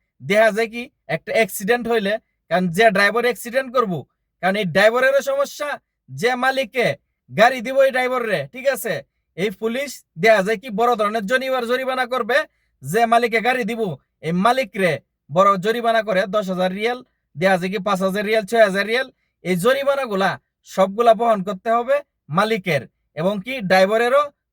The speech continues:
জরিমানা হবে, যে গাড়ি চালাইবে, লাইসেন্স ছাড়া একটা অ্যাক্সিডেন্ট করলে তারপরে আরো বিভিন্ন ধরনের জরিমানা বুক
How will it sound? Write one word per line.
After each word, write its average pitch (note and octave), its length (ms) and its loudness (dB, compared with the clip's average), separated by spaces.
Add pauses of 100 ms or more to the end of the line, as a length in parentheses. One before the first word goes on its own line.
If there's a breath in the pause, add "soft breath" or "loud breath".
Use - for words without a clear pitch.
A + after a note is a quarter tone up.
জরিমানা A3+ 460 2
হবে, B3 200 2 (400)
যে G3+ 100 0 (100)
গাড়ি G3 240 0
চালাইবে, A#3 400 2 (440)
লাইসেন্স F#3 420 2
ছাড়া A#3+ 240 2
একটা G#3 180 -6
অ্যাক্সিডেন্ট A3 500 -4
করলে B3+ 260 0 (460)
তারপরে F#3+ 380 0 (360)
আরো F3 120 2 (100)
বিভিন্ন G#3 260 -4 (100)
ধরনের G#3+ 360 -2
জরিমানা A#3 420 0 (400)
বুক F#3 200 -4